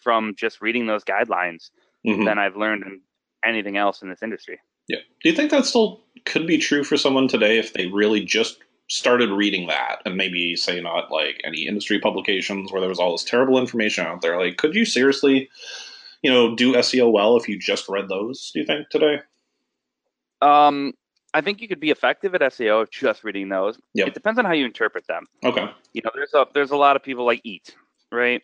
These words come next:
Speaker 2: Yep.
Speaker 1: Uh, let's go on the Eat ban-, on the Eat rant here. There's, it talks about, you know, Eat in there as a way to determine an authoritative site or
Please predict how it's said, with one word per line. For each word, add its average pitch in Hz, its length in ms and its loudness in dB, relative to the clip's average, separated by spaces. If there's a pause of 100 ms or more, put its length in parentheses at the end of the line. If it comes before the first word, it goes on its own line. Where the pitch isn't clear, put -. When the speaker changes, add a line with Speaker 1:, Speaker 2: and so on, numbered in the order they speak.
Speaker 2:
Yep. 107 180 0 (240)
Speaker 1:
Uh, 104 180 2 (420)
let's 120 200 0
go 120 100 0
on 113 80 -2
the 101 140 -6
Eat 101 200 -12
ban-, 95 280 -2
on 95 180 0
the 95 140 -4
Eat 101 200 -12
rant 90 240 -6
here. 95 200 -4 (420)
There's, 143 380 2 (840)
it 170 120 0
talks 214 220 2
about, 147 200 4 (120)
you 139 100 -6
know, 113 140 -2
Eat 110 220 -8
in 107 100 -6
there 104 240 0
as 110 140 -2
a 117 40 -4
way 131 320 0
to 127 160 -8
determine 107 540 -4
an 101 140 -6
authoritative 101 640 -2
site 90 400 -2
or 92 240 -2